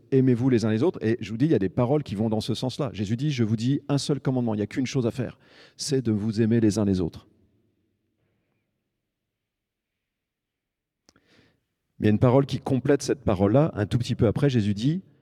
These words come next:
ce que je vous commande, c'est de vous aimer les uns les autres. Je vous laisse un commandement nouveau. Et là, il dit, comme je vous ai aimé, aimez-vous les uns les autres. Comme je vous ai aimé, aimez-vous les uns les autres.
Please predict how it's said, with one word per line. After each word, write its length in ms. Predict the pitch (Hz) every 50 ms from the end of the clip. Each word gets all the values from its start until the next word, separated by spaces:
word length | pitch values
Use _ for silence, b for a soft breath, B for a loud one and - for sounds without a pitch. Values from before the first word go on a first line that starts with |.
| b b b b b b b b _ _
ce 200 | _ - - -
que 120 | - - 123
je 100 | 107 117
vous 140 | 110 127 120
commande, 480 | - 131 117 127 147 165 165 - - -
c'est 140 | - - 113
de 60 | 101
vous 200 | 101 104 107 95
aimer 120 | 110 107 110
les 160 | 101 101 95
uns 80 | 95 95
les 180 | 98 92 92
autres. 180 | 131 165 - - -
Je 140 | 90 98
vous 140 | 110 101 127
laisse 260 | 123 147 156 - - - -
un 120 | 160 175
commandement 720 | - - 156 135 127 127 123 117 113 113 117 135 165 - - - _ _ _ _ _ _ -
nouveau. 420 | 113 113 147 156 117 104 107 117 139 - - - - _ _ _ _ _ _ _ _ _ _ _ _ _ _ _ _ _ _ _ _ _ _ _
Et 80 | - 98
là, 100 | 107 127
il 60 | 117
dit, 280 | 98 104 120 143 160 - b b b b b b b b b b _ _ _ _
comme 260 | - - 208 208 196 170
je 120 | 131 135
vous 260 | 131 123 131 123 120
ai 120 | 131 123 123 -
aimé, 340 | 110 107 101 98 95 98 - - _ _ _ _ _ _ _ _ _ _ _ _ _ _ _ _ _ _ _ _ _ _ _ _ _ _ _ -
aimez-vous 380 | 107 113 113 117 110 110 113
les 160 | 113 113 98 107
uns 80 | 101
les 160 | 101 95 87
autres. 260 | 87 82 - - - _ _ _ _ _ _ _ _ _ _ _ _ _ _ _ _ _ _ _ _ _ _ _ _ _ _ _ _ _ _ _ _ _ _ _ _ _ _ _ _ _ -
Comme 180 | - 160 151
je 120 | 147 135 139
vous 200 | 123 127 120 113
ai 100 | 123 113
aimé, 280 | 113 113 117 123 - -
aimez-vous 400 | - 104 101 107 107 101 107 110
les 180 | 104 98 92
uns 60 | 101 95
les 160 | 95 92 90
autres. 260 | 92 - - -